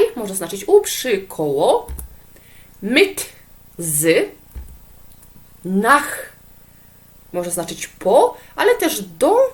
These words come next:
mając na myśli, y, że jedziemy lub, y, idziemy do jakiegoś miasta, państwa, prawie każdego państwa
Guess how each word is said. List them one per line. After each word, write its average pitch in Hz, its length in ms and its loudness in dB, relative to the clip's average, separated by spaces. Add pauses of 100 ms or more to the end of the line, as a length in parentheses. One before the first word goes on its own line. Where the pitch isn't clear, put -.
mając 233 400 -4
na 208 100 -2
myśli, 202 640 -6
y, 175 240 0
że 175 320 -2
jedziemy 170 480 -4
lub, 160 280 -6 (260)
y, 151 140 -6
idziemy 160 340 -4
do 151 80 -4
jakiegoś 147 240 -10
miasta, 254 320 -4
państwa, 185 500 -4
prawie 160 260 -6
każdego 175 360 -6
państwa 202 580 -4